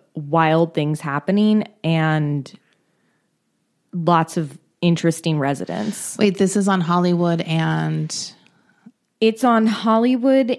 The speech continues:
Speaker 1: and, like, almost Western. Yeah, Hollywood and
Speaker 2: Oh,
Speaker 1: Western.
Speaker 2: okay. I'm just trying to place it. So it's
Speaker 1: So
Speaker 2: a little further East Hollywood. Like,
Speaker 1: It's
Speaker 2: in
Speaker 1: like East Hollywood.
Speaker 2: Yeah.
Speaker 1: So, um, the Petco is, like, down the block.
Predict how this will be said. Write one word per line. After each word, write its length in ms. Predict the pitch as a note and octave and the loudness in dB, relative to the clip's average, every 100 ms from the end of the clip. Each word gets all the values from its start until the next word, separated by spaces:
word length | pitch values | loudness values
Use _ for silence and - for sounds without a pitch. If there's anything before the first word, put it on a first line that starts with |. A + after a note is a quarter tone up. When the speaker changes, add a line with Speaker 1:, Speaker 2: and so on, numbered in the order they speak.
| - | -4
Speaker 1:
and, 1500 | G#3 G3+ G3+ G3+ G3 G3 G3 G3 G3 F#3+ F#3+ F#3+ F#3+ F3+ F#3 - _ _ _ | 0 2 2 2 2 2 0 0 0 0 0 0 0 -2 -4 -6 _ _ _
like, 380 | - F#3 F3 - _ _ _ _ _ _ _ - | -4 -2 -2 -8 _ _ _ _ _ _ _ -2
almost 440 | G3 G3+ G#3 - | 0 2 0 -2
Western. 640 | E3+ D#3 - C#4 D4+ E4+ D#4+ | -4 -4 -4 -4 -2 -2 -2
Yeah, 180 | A3+ | 0
Hollywood 400 | E3+ G3 G3+ G#3+ | 0 2 2 2
and 140 | G#3+ G3 | 2 2
Speaker 2:
Oh, 160 | G3 | 2
Speaker 1:
Western. 220 | F#3 E3+ C#3 | 0 0 -2
Speaker 2:
okay. 240 | D#3 F3 - | -2 -6 -6
I'm 100 | F3+ | -4
just 200 | F3+ E3+ | -2 -2
trying 180 | F3 D#3+ | -4 -6
to 80 | - | -6
place 260 | D#3 D3+ | -6 -6
it. 240 | D3+ C#3+ - | -6 -8 -6
So 140 | - | 0
it's 160 | G3+ G3 | 0 2
Speaker 1:
So 140 | A#3 | 2
Speaker 2:
a 20 | |
little 200 | A3 G#3+ | 2 0
further 380 | G#3 - F3 E3 | -2 -2 -2 -2
East 300 | - D#3 - | -4 -6 -6
Hollywood. 320 | - D3 C#3+ | -8 -6 -6
Like, 260 | D3+ C#3+ - _ - | -8 -8 -12 _ -4
Speaker 1:
It's 160 | E4+ E3+ | -2 0
Speaker 2:
in 80 | |
Speaker 1:
like 180 | G#4+ - | -2 0
East 240 | A#3+ A#3 - | -2 -2 0
Hollywood. 800 | F#3 F3+ E3+ D#3+ G#2+ F2 - - | 2 2 2 0 -4 -6 -8 -16
Speaker 2:
Yeah. 80 | - | -20
Speaker 1:
So, 880 | - A#3 A3 A3 G#3+ G#3+ F#3+ - - _ | -2 2 2 2 2 2 -2 -4 -16 _
um, 600 | G#3+ G#3 G3 G3 F#3+ F3+ - _ _ _ | 0 4 4 2 0 -4 -10 _ _ _
the 180 | A#3+ A#3 | 0 0
Petco 640 | A#3+ G#3+ - - F#3 E3+ | 0 -4 -4 0 0 2
is, 140 | E3 E3+ | -2 -4
like, 360 | E3 - - | -6 -8 -10
down 220 | F3 D#3+ | -6 -4
the 100 | D#3 | -4
block. 320 | D#3 D#3+ - | -4 -6 -6